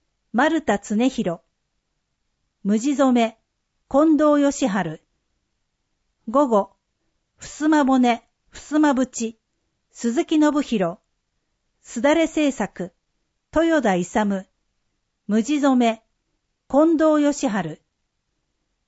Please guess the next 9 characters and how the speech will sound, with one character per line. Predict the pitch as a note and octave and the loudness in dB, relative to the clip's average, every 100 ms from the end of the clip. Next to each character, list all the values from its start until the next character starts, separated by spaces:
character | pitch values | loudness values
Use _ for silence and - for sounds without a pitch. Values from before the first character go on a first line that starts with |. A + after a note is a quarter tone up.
| _ | _
十 | E3+ C#4 | -2 0
一 | E4 - | 0 -2
月 | D4+ D4+ D4 | -4 -2 0
三 | C#4 C4+ - | 0 0 -4
日、 | B3 A#3+ - | -4 -4 -4
木 | G#3+ A3 D#4 | -4 -2 0
曜 | D#4 G3+ | 2 0
祝 | - B3+ | -4 -6
日、 | A3+ A#3 A#3 G3+ | -4 -4 -4 -6